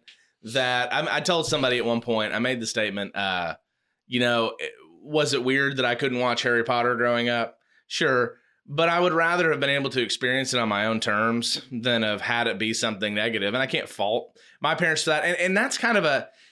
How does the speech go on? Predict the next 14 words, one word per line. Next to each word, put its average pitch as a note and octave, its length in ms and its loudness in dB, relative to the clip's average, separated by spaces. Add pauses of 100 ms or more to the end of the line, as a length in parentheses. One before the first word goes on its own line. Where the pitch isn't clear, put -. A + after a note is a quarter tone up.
(140)
is F#3+ 120 2
that G3+ 200 2
technically F#3 400 0
a E3 40 0
boycott? D#3 520 0
Yes. G#2+ 520 -2
It's - 120 -20
definitely C#3+ 400 -2
different A2+ 420 -4
than G#2 100 -6
what G2+ 140 -4
we're G#2+ 80 -4
talking F#2 340 -6
about. F2 300 -4